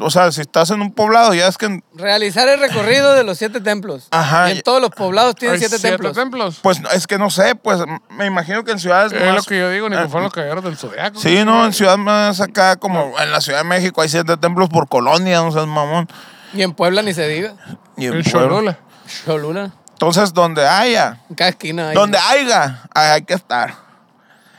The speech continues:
Speaker 1: En el que los creyentes oran en varias parroquias de la ciudad.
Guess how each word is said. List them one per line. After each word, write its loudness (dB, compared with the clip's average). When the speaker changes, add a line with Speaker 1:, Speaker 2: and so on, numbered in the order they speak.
Speaker 1:
En 2
el -4
que 0
los 0
creyentes 0
oran 4
en -2
varias 2
parroquias 0
de 2
la 0
ciudad. -2